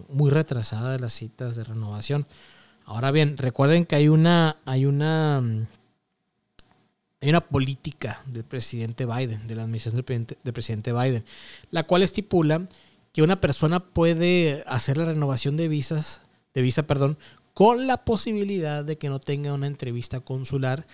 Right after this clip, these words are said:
siempre y cuando esta visa se haya vencido dentro de los últimos cuatro años. ¿Ok?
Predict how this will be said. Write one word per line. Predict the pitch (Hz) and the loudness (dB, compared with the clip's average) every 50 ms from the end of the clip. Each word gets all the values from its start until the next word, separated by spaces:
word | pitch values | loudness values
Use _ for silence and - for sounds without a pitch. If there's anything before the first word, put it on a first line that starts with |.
| - - - _ | -20 -20 -20 _
siempre | _ - - - 151 151 156 - 170 | _ -8 -2 0 0 2 2 2 0
y | 160 | 0
cuando | - 165 156 160 156 | -2 -2 -2 -2 -2
esta | 135 - - 165 160 | -4 -4 -2 -2 0
visa | 151 147 135 123 - 147 143 143 147 - _ | 0 0 -2 -2 -2 -4 -4 -6 -6 -8 _
se | - - 127 | -10 -6 -4
haya | 131 131 | -4 -2
vencido | 135 131 131 127 120 - 135 135 131 135 147 - | -2 -2 -2 -4 -4 -4 -2 -2 -2 -2 -4 -6
dentro | - 147 127 127 120 135 123 | -6 -6 -6 -6 -6 -6 -4
de | 131 | -4
los | 117 - | -4 -4
últimos | 123 110 - 131 120 120 110 - | -6 -8 -6 -6 -6 -6 -8 -8
cuatro | - 120 110 107 - 120 117 127 | -10 -12 -12 -10 -8 -6 -2 0
años. | 165 175 151 139 127 - - - - - _ _ _ _ - - _ _ _ _ _ _ _ _ _ _ _ | 0 0 0 -2 -6 -10 -14 -16 -16 -18 _ _ _ _ -20 -20 _ _ _ _ _ _ _ _ _ _ _
¿Ok? | - | -10